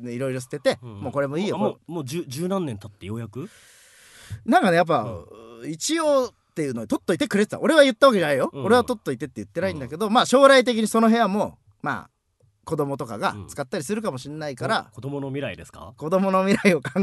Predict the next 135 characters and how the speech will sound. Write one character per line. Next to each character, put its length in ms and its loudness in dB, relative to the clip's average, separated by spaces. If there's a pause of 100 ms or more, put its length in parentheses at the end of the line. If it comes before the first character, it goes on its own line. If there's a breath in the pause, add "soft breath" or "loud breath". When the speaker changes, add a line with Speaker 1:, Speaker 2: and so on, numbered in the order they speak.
Speaker 1:
え 120 4
て。 100 -4
Speaker 2:
い 40 0
い 40 -8
で 100 -12
す 160 -18
ね。 80 -16
Speaker 1:
そ 180 2
う 40 0
よ。 320 4
Speaker 2:
子 60 -12
供 180 -4
の 0 -
た 60 -2
め 0 -
で 60 -4
す 20 -6
ね。 0 -
Speaker 1:
ど 0 -
う 20 -8
な 60 -8
る 40 -12
か 120 -10
わ 80 -4
か 40 -4
ん 40 -8
な 100 -4
い 80 -6
か 100 -8
ら、 340 0
Speaker 2:
は 220 -4
い。 60 -4
Speaker 1:
あ、 100 0
じ 80 0
ゃ 120 6
あ 40 -2
ち 120 -8
ょ 40 -2
っ 20 -20
と 100 -8
開 100 -8
け 120 -2
た 140 0
い 80 0
で 80 -10
す、 80 -10
Speaker 2:
う 20 -8
ん。 40 -4
Speaker 1:
そ 60 -4
の 80 -6
部 100 -10
屋 160 -10
を。 20 -16
っ 40 -20
て 120 -6
こ 100 -2
と 100 -6
で、 80 -2
Speaker 2:
は 40 -2
い。 20 -2
Speaker 1:
俺 120 -4
が 160 -2
も 280 -8
う、 40 -12
Speaker 2:
は 20 -6
い。 40 -2
Speaker 1:
も 60 -2
う 40 -6
こ 80 -6
れ 60 -10
も 100 -6
捨 80 -16
て 80 -6
ま 140 -6
す、 80 -14
捨 60 -18
て 80 -8
ま 140 -6
す、 40 -8
Speaker 2:
は 40 -4
い。 60 -6
Speaker 1:
捨 40 -8
て 60 -8
ま 80 -6
す 60 -16
っ 20 -20
て 100 -8
や 120 -2
っ 40 -6
て 60 0
る 100 -4
時、 200 -6
Speaker 2:
は 60 -8
い。 20 -10
Speaker 1:
整 220 4
理 100 0
し 40 -12
て 120 0
た 100 0
ら、 180 4
Speaker 2:
は 200 -8
い。 20 -8
Speaker 1:
懐 200 -4
か 120 -2
し 120 -4
い 40 -2
も 120 -6
の 80 -2
が 120 0
出 120 -8
て 100 -10
き 80 -14
ま 100 -14
し 100 -20
て。 80 -14
Speaker 2:
は 140 -6
い 60 -8
は 140 -12
い 40 -12
は 140 -20
い 100 -20
は 80 -20
い。 20 -18
Speaker 1:
そ 100 -2
れ 80 4
が 140 -8
漫 340 -2
画 100 0
な 100 -2
ん 80 -8
だ 80 -12
け 80 -18
ど。 80 -18
Speaker 2:
漫 320 4
画？ 160 -6